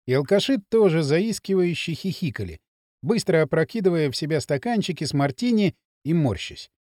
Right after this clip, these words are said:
Повсюду стояли группки молодёжи, все смотрели на эту картину и озадаченно чесали затылки.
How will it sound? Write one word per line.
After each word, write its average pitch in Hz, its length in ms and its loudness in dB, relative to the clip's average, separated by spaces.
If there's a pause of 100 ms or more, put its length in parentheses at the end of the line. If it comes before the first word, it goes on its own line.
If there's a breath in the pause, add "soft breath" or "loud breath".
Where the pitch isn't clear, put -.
(260)
Повсюду 254 440 2
стояли 226 640 6
группки 156 400 0
молодёжи, 196 680 0
все 196 200 0
смотрели 190 440 2
на 185 140 0
эту 160 140 -2
картину 214 500 0
и 202 60 2
озадаченно 185 580 4
чесали 147 440 -2
затылки. 131 580 -2